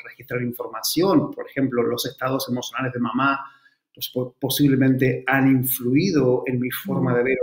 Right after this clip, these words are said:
Speaker 1: y experimentar la realidad. Entonces, muchas veces me he encontrado el caso de, eh, personas adultas que llegaron bajo un trabajo de hipnosis, por supuesto,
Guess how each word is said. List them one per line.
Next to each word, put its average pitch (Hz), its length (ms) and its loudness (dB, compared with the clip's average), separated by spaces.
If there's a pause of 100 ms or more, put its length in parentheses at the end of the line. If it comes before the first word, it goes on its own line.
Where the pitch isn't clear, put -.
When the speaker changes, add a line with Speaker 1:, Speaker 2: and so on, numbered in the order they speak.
(200)
Speaker 1:
y 127 100 2
experimentar 120 640 -6
la 113 200 -6
realidad. 127 540 0 (380)
Entonces, 123 720 -4
muchas 135 260 0
veces 147 220 0
me 131 60 -2
he 131 40 0
encontrado 127 360 2
el 120 140 2
caso 127 720 0 (100)
de, 127 480 4
eh, 117 340 -10
personas 123 380 -10
adultas 131 460 -2
que 123 240 -4
llegaron 127 640 2 (280)
bajo - 240 -10
un 120 80 0
trabajo 117 360 -4
de - 80 -4
hipnosis, 139 500 0
por - 160 -12
supuesto, 143 580 -4